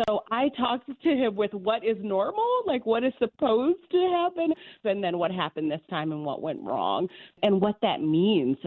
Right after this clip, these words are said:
for our country that this has happened. I think kids also need some hand-holding through that, 'cause if they think, "Oh, this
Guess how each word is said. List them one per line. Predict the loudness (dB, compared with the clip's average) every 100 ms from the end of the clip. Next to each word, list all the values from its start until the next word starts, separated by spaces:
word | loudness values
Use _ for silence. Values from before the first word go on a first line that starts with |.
| -4
for | 0
our | 0 -2
country | -4 -6 -4 -2 -2 -4 -10 -20 -10 -2
that | -2 0
this | -2 -4
has | -4
happened. | -2 -2 0 0 0 0
I | 0
think | 2 2 2
kids | 0 0 -2
also | -4 -2 2
need | 4 6 4 2
some | -2
hand-holding | -2 -2 0 0 0 0
through | 2 2
that, | 2 0 -4 -8 -10 -2
'cause | 0
if | 0
they | 0 0
think, | 0 0 0
"Oh, | 0 0 -4
this | -6